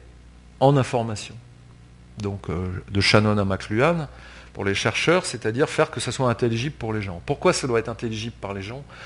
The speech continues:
Parce que ce mouvement des données publiques ouvertes, il participe finalement à comment transformer l'État français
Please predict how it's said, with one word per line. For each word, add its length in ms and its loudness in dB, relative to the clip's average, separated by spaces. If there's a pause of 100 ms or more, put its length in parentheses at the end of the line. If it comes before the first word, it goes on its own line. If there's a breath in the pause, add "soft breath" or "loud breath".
(220 loud breath)
Parce 120 -2
que 100 -2
ce 120 0
mouvement 400 4
des 140 2
données 240 4
publiques 400 -4
ouvertes, 420 0 (300 loud breath)
il 100 2
participe 640 6
finalement 680 4 (600 loud breath)
à 400 10
comment 600 12 (120)
transformer 560 10
l'État 260 10
français 600 4